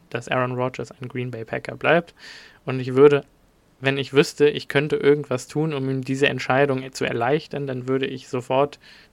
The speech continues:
das Doppelte davon tun.“ So. Ähm, ganz klares Statement.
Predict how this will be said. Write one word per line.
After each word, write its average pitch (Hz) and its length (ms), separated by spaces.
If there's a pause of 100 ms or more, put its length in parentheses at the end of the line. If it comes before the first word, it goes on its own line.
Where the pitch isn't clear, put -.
das 127 200
Doppelte 131 340
davon 113 360
tun.“ 123 200 (220)
So. 110 220 (540)
Ähm, 127 280 (2500)
ganz 139 220
klares 139 320
Statement. 170 540